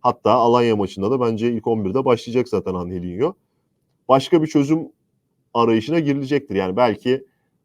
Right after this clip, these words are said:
opsiyonu yerine getirilip, çünkü Angelinho piyasası olmayan bir oyuncu değil. Daha yaşı da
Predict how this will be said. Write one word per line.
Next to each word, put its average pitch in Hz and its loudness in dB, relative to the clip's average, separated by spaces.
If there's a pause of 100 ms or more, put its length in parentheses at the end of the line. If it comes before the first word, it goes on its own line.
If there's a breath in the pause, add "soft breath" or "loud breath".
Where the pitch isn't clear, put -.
(200)
opsiyonu 123 0
yerine 117 0
getirilip, 104 -4 (360)
çünkü 117 -8
Angelinho 123 -4
piyasası 123 -2
olmayan 120 -2
bir 117 -2
oyuncu 117 -4
değil. 104 -4
Daha 95 -2
yaşı 98 -4
da 87 -4